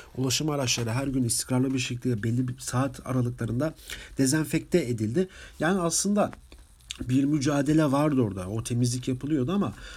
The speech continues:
yani bu belediyeye atanan kayyum var olanı almış, yeni bir şey yapıyormuş gibi yeni vaat olarak, e, öne dökmüş, öne sunmuş.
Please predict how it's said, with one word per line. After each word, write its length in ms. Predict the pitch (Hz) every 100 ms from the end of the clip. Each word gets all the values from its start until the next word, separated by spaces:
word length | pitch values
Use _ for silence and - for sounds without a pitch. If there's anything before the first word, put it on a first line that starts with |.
| - - - -
yani 300 | 110 113 113
bu 180 | 123 117
belediyeye 520 | 120 123 120 131 139
atanan 400 | 131 135 135 131
kayyum 440 | 131 131 135 185 - - - - 117
var 280 | 123 143
olanı 260 | 143 143 143
almış, 380 | 143 135 170 151
yeni 160 | 147
bir 60 | 139
şey 140 | -
yapıyormuş 560 | 147 127 143 127 117 -
gibi 160 | 127 165 - -
yeni 260 | 127 135
vaat 260 | 139 135 123
olarak, 300 | 110 135 151 - - - -
e, 40 | 123 123 123 123 120 - 151
öne 280 | 135 131 147 - - - - -
dökmüş, 420 | 143 127 147 127 -
öne 180 | 127 143
sunmuş. 560 | - 143 139 135 123